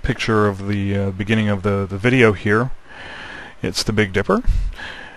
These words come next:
Um, also in frame is the Little Dipper. And what's nice about the Big Dipper, it's one of the brightest constellations in the sky. And with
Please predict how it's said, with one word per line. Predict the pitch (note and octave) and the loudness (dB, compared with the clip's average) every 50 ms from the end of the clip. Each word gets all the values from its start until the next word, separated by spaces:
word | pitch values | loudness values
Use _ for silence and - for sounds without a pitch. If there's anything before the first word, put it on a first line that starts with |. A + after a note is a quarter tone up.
| - - - | -14 -8 -4
Um, | G2+ F#2 F2+ F#2 F2+ - | -2 -2 -2 -2 0 2
also | G#2 G#2 G#2+ - - A2 | 4 4 4 4 2 2
in | G#2+ G#2 | 2 2
frame | - A2+ G#2+ G#2+ | 2 2 2 2
is | G#2+ F#2 | 2 2
the | - A2 | 2 2
Little | G2 A2+ A#2+ A#2+ A2 | 4 6 8 8 8
Dipper. | A2 G#2+ - - C3+ D#3 D#3 - - | 6 4 2 4 2 4 4 2 2
And | G#2 G2+ | 0 0
what's | G#2 G#2+ - - | -2 0 2 4
nice | A#2 B2 A#2 - | 4 4 4 4
about | - A#2 G#2+ | 4 4 4
the | G#2+ G#2+ | 4 4
Big | A#2 B2+ B2 | 4 4 6
Dipper, | A2+ A#2+ A2+ - C3+ B2+ | 6 4 6 6 6 4
it's | A#2+ - | 4 4
one | - B2+ B2 | 4 4 4
of | B2 | 4
the | G#2+ G#2+ | 4 4
brightest | G2 A#2 A#2+ B2 C3+ A2+ - - - - - | 6 8 8 8 6 4 4 0 -6 -6 -2
constellations | - - A#2+ A#2 - - - G#2 A2 A2 G#2+ - - G#2 G2+ F#2+ | 2 4 4 4 4 4 6 8 8 8 6 6 2 0 2 2
in | A2+ C3+ - | 2 2 2
the | F#2+ | 2
sky. | F2 - - F#2+ F2 E2+ E2+ - - - - - - - - - - - - - - - - - - - - - - - - - - - - - - | 2 2 4 4 2 2 2 0 -2 -2 -2 -4 -6 -8 -10 -12 -16 -18 -20 -20 -20 -20 -20 -20 -20 -18 -18 -16 -16 -16 -16 -16 -16 -16 -16 -14 -6
And | - A2 G#2+ G2+ G2 G2+ G2+ G#2 G#2+ - - | -2 0 0 2 2 0 0 -2 -4 -4 -2
with | A#2+ A#2 B2 C3+ - - - - | 4 6 6 6 6 4 -2 -2